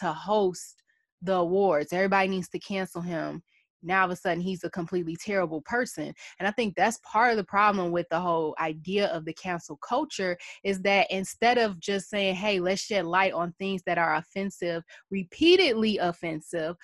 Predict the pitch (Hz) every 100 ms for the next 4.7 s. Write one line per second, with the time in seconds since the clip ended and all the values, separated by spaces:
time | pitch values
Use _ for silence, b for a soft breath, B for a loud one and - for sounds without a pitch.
0 | B B 202 269 - 254 220 185 196 247
1 | 233 - 208 226 220 185 165 - 240 254
2 | 233 190 165 151 180 180 175 - 247 208
3 | 180 175 - 170 175 185 196 175 175 165
4 | - 208 214 175 - 135